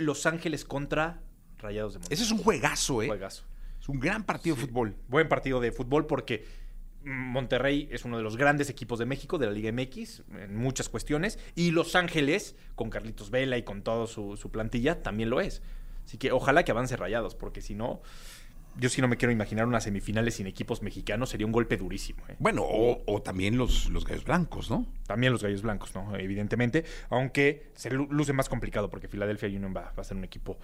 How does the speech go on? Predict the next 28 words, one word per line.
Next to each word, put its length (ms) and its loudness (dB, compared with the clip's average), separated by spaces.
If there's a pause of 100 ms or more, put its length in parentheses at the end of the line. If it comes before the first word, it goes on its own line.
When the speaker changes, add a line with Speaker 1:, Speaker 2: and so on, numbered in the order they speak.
(320)
Speaker 1:
difícil 320 2
Speaker 2:
Difícil. 240 0
Speaker 1:
hoy. 180 4 (200)
Hoy, 180 6
hoy 180 2
lo 140 6
conoceremos, 540 0
hoy 80 4
sabremos 360 6
cómo 160 0
quedan 180 0
las 120 -2
semifinales, 600 -6 (440)
ya 100 2
el 60 2
lunes 200 -2
platicaremos. 460 -2
Speaker 2:
Y 60 6
el 80 4
lunes 160 2
platicaremos 560 2
ya 160 4
de, 160 4
Speaker 1:
Sí. 60 -4
Speaker 2:
del 180 4
resultado 640 4
de 160 6
este, 460 4